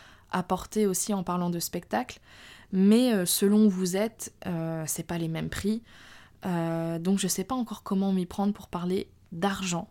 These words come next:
euh, parce que c'est facile de dire, euh, « Sortez voir du théâtre » sans parler du coût que ça engendre. J'ai remarqué que dans beaucoup de mes podcasts de cette année, dans quasiment tous les épisodes, je parle <laughs> d'argent, euh, du fait que ça me coûte,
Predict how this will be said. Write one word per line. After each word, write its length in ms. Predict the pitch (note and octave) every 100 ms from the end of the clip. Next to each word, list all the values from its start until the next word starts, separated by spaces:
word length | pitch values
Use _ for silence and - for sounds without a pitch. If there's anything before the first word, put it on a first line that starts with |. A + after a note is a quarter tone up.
| -
euh, 400 | F#3 E3+ D#3+ E3
parce 220 | D#3+ F3 -
que 100 | G3
c'est 400 | - F3 E3 D#3+
facile 440 | F3+ - - A#3
de 100 | F3
dire, 300 | E3 F3+ F#3
euh, « 120 | E3 D#3
Sortez 480 | - F3+ - F3+
voir 340 | E3+ E3 F3 F3+
du 140 | F3
théâtre » 420 | D#3 E3+ F#3 - -
sans 280 | - G3+
parler 280 | F#3+ F#3 F3+
du 160 | E3 E3+
coût 140 | -
que 80 | G3
ça 120 | -
engendre. 420 | E3 D#3+ F#3+ G#3 - -
J'ai 160 | F#3 F#3+
remarqué 340 | F3+ F#3+ -
que 100 | G3+
dans 140 | E3 E3
beaucoup 340 | F3+ A#3 C4
de 80 | A3
mes 100 | G#3
podcasts 600 | G#3 G3+ G#3+ G#3 - F#3+
de 80 | E3+
cette 220 | - F3
année, 280 | F3+ F#3+ B3+ - -
dans 80 | D#3+
quasiment 480 | - C4 A#3+ A#3+ A#3
tous 140 | A3+
les 180 | A3 F3+
épisodes, 480 | F3+ E3+ D#3+ F#3 - -
je 180 | E3+ G3+
parle 440 | G3+ F3 F3+ G#3+ - - C4+
<laughs> 280 | - - -
d'argent, 440 | G#3+ G3+ E3+ G3 -
euh, 180 | G#3 G3
du 120 | F#3+
fait 200 | G#3 A3+
que 120 | -
ça 180 | A3+ A#3+
me 80 | A3
coûte, 480 | G#3+ - F#3+ G3